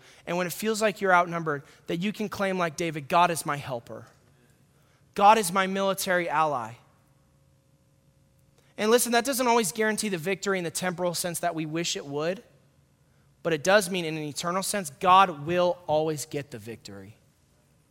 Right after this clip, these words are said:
And God is on, he's on the side of righteousness every single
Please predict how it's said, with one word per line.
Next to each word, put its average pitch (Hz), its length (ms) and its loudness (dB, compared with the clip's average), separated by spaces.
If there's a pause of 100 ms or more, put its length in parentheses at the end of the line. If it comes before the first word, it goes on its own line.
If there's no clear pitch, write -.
(460)
And 131 100 -12
God 170 220 4
is 156 100 -6
on, 170 240 -4
he's 175 240 -6
on 165 140 -2
the 160 40 -8
side 156 220 -2
of 139 80 -6
righteousness 135 580 -8 (220)
every 165 480 -4 (420)
single 147 640 -6